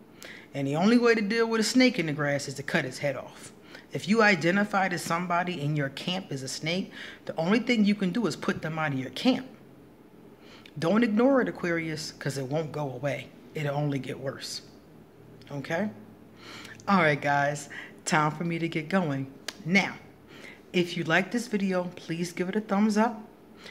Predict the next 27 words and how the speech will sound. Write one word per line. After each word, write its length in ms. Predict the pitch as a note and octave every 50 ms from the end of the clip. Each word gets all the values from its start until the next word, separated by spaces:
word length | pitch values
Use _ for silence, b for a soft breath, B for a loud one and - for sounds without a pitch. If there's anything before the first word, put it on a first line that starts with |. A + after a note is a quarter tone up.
| B B B
If 160 | - D3 -
you 80 | E3 E3
know 180 | E3 F3 F#3+ G#3
somebody 640 | G#3 - A#3 A3+ A3 G#3 G#3 G3 F#3+ F#3+ G3 G3 G3
who 200 | F#3+ - F#3+ D#3+
has 280 | D3 D3 D3 D#3+ - -
frenemies, 760 | - G3+ G3 G3 F#3+ F#3+ F#3+ F#3+ F#3+ G3+ G#3 - - - -
if 80 | C#3
you 80 | D3+ D3
know 160 | C#3+ D3+ D#3
somebody 760 | D3+ D#3 - F3+ E3+ E3 E3+ F3 F3+ F3+ F3+ F3+ F3+ F3+ E3+ B B B B B - -
who 60 | -
has 180 | D3+ D3 C#3 C3
secret 380 | - - - F#3+ - - F3+ -
enemies, 640 | F3+ F3+ F3+ F3+ F3+ F3+ F3+ F3+ F#3 F3+ - - - - - - - -
please 340 | - - F#3+ F#3+ F#3+ F#3+
pass 280 | - - E3+ D#3 D#3+ D#3
this 180 | D#3+ E3 D3+ C#3
video 400 | C#3 D#3+ E3 E3 D#3+ D#3+ D3+ -
on 200 | D3 D3+ E3 F3+
to 100 | - -
them 360 | F3+ G3+ G3+ G#3 G#3+ A3 G#3+ B B B B B B -
and 140 | C#3+ C#3+ C#3
tell 180 | - E3+ D#3
them 100 | D3+ D3
I 160 | C#3+ C#3+ D#3+ E3+
said, 460 | D#3+ - F#3 F#3 F#3 F#3 F#3+ F#3